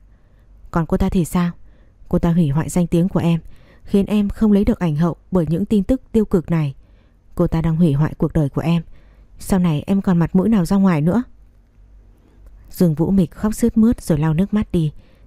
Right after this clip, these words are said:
dẫm chân thật mạnh. "Em mặc kệ, bây giờ anh liên lạc với Tống Như, bảo cô ta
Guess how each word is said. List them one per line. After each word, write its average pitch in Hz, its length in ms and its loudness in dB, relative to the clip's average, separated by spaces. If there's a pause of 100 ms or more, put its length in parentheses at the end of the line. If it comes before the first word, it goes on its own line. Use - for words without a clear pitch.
(120)
dẫm 170 220 -2
chân 185 180 0
thật 170 200 0
mạnh. 156 180 0 (760)
"Em 175 200 0
mặc 156 140 -2
kệ, 160 160 -2 (460)
bây 175 180 0
giờ 160 240 -2
anh 185 140 0
liên 185 160 2
lạc 156 200 -2
với 180 80 2
Tống 180 220 0
Như, 202 220 2 (460)
bảo 156 140 -4
cô 175 120 -2
ta 170 260 -2